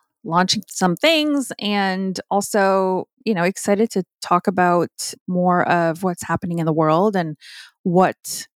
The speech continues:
we are seeing, you know, as employers and employees. And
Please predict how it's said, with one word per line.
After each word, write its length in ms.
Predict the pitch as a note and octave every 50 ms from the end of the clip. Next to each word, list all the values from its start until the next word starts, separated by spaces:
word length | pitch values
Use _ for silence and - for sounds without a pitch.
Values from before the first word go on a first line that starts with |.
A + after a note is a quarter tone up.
| _ _ -
we 400 | F3 F3 E3 E3 E3 E3 E3+ - -
are 420 | - E3+ F3 F3 F3 F3 F3+ F3 - - -
seeing, 720 | F3+ - - - D#3+ D3 D#3 F3+ A3 B3 B3+ C4 C4 C4 - - _
you 120 | - F#3+
know, 260 | F3+ F3+ F#3 G#3+ A#3+ A3
as 480 | - - F3+ F3 F3 F3 F3+ - -
employers 480 | - F3+ - - A3 G#3 G3+ G3+ F#3 -
and 80 | E3
employees. 600 | D#3 D#3 - - A3+ A3 G#3+ G#3 G3+ G3+ G3 F#3
And 180 | F#3 E3 D#3+